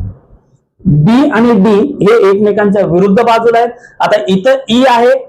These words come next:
पण ईच्या विरुद्ध बाजूला कोण आहे अजून आपल्याला कळाला नाही, पण याच्यामध्ये टोटल ए, बी, सी, डी, ई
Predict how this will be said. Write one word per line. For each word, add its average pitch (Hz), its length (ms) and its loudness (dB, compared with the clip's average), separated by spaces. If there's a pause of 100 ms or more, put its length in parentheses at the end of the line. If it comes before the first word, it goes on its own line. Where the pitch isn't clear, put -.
(140)
पण 220 200 0
ईच्या 196 260 0
विरुद्ध 226 300 0
बाजूला 247 280 2
कोण 254 220 0
आहे 247 80 2
अजून 240 160 0
आपल्याला 240 280 0
कळाला 233 440 0 (300)
नाही, 165 300 0
पण 277 220 0
याच्यामध्ये 269 580 0
टोटल 214 500 0 (400)
ए, 220 380 2
बी, 214 840 0 (100)
सी, 220 600 -2 (120)
डी, 180 420 0 (580)
ई 202 160 2